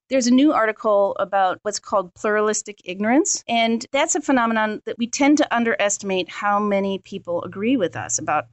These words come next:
controversial issues, and then we fail to speak out if we have an inaccurate belief that many people disagree. Now, regarding climate change, most people agree that it's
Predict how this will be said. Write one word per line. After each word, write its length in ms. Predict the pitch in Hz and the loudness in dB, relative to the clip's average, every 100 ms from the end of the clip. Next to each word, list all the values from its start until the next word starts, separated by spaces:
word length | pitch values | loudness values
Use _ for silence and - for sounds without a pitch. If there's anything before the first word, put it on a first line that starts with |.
| - | -6
controversial 560 | 185 185 185 180 180 - | -6 -4 -6 -6 -8 -10
issues, 540 | 214 - 147 117 - 196 | -10 -8 -10 -8 -10 -8
and 120 | 202 | -2
then 140 | 214 | -2
we 160 | 220 208 | 0 -4
fail 340 | - 220 220 | -2 0 0
to 80 | 202 | -2
speak 320 | - - 208 | -6 -6 -6
out 340 | 202 208 185 - | 0 2 0 -2
if 320 | 180 - - _ | -10 -12 -20 _
we 140 | 208 | -4
have 140 | 208 196 | -2 0
an 120 | 190 | -2
inaccurate 920 | - 214 185 185 190 190 165 - - - | -4 -2 0 -2 -2 0 0 -2 -10 -8
belief 480 | 202 196 208 202 - | -2 0 0 -4 -2
that 240 | 185 170 _ 190 | 0 0 _ -6
many 380 | 196 202 214 | 0 2 0
people 320 | 208 208 190 180 | -2 -8 -8 -6
disagree. 720 | 185 185 175 226 196 175 170 - | -6 -6 -4 -2 0 0 -2 -4
Now, 140 | 214 | -2
regarding 380 | 208 208 233 214 | 0 0 0 -2
climate 460 | 208 - 294 370 - | -4 0 2 2 0
change, 680 | - 190 180 185 190 - - | -2 0 0 0 -4 -14 -4
most 280 | 226 277 - | 2 2 2
people 280 | 262 240 208 | -2 0 -2
agree 460 | 202 254 269 175 | 0 0 0 -2
that 220 | 175 170 - | -2 -2 -2
it's 400 | 185 - - | -8 -4 -2